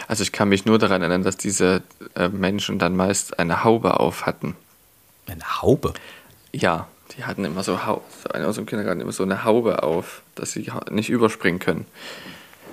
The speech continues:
Speaker 2: Da kann ich mich gar nicht mehr dran erinnern. Aber bei mir ist die
Speaker 1: Mhm.
Speaker 2: Kindergartenzeit ja auch schon ein bisschen länger her.
Speaker 1: Ein Jahr länger.
Speaker 2: <laughs> Ähm, Stett, was sagt denn dir Porno, Rolf?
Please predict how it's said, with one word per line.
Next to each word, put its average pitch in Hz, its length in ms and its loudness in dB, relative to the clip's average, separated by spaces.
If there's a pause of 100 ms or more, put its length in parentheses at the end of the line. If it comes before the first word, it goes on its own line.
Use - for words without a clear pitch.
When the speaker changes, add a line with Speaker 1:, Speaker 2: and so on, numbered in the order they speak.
(140)
Speaker 2:
Da - 80 -8
kann 95 140 -2
ich 87 60 -4
mich 90 120 -8
gar 95 160 4
nicht 90 140 0
mehr 85 100 -2
dran 87 120 2
erinnern. 90 400 0
Aber 92 160 4
bei 92 120 2
mir 98 100 4
ist 95 100 2
die 98 40 0
Speaker 1:
Mhm. 104 60 -4
Speaker 2:
Kindergartenzeit 98 600 4
ja 98 100 6
auch 92 140 4
schon 95 160 0
ein 87 40 0
bisschen 85 260 0
länger 85 220 -2
her. 82 160 -6 (1040)
Speaker 1:
Ein 107 220 4
Jahr 95 180 6
länger. 95 300 2
Speaker 2:
<laughs> - 40 4 (3000)
Ähm, 107 380 6 (540)
Stett, - 320 2
was 117 160 6
sagt - 220 2
denn 139 100 4
dir 104 80 6
Porno, 123 420 6
Rolf? 87 480 2